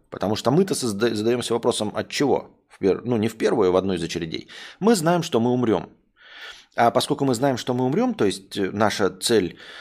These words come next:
э, на-, наше существование конечно, а тогда зачем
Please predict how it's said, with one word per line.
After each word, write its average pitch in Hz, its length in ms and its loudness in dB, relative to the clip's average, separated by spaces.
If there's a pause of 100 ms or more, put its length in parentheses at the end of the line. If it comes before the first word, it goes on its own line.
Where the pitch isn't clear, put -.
(100)
э, 110 220 6
на-, 113 240 2
наше 113 260 2
существование 107 680 2
конечно, 131 640 -2 (540)
а 92 100 -2
тогда 113 260 2
зачем 170 460 0